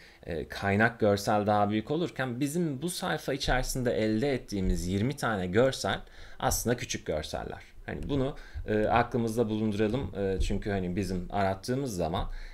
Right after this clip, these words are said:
e, elimize gelen görseller, daha doğrusu, e,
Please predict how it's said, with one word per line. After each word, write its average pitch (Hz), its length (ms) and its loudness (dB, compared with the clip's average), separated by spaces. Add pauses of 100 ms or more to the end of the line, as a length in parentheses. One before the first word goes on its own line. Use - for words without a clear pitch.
e, 92 100 -2 (360)
elimize 107 360 4
gelen 110 320 6
görseller, 107 580 2 (240)
daha 92 180 0
doğrusu, 90 680 -2
e, 90 60 -4